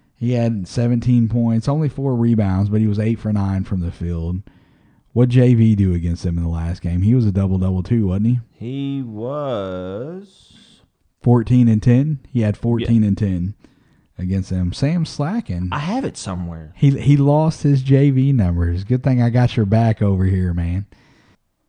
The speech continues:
Speaker 1: The, the Pacers just played the seventy-sixers tonight, and they're one game behind the seventy-sixers in the standings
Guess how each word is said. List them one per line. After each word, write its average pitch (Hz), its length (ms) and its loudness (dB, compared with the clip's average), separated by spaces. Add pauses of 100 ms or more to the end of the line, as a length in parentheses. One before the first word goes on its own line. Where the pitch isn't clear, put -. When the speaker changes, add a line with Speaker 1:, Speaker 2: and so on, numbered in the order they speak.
Speaker 1:
The, 123 140 -8
the 131 180 2
Pacers 120 920 -4 (920)
just 135 300 0
played 127 400 -2
the 110 100 0
seventy-sixers 101 880 -4
tonight, 85 580 -6 (640)
and 117 140 4
they're 165 200 2
one 104 500 2
game 127 280 4
behind 98 440 0
the 90 80 -2
seventy-sixers 87 1000 -6 (120)
in 95 220 -4
the 90 100 -6
standings 85 760 -8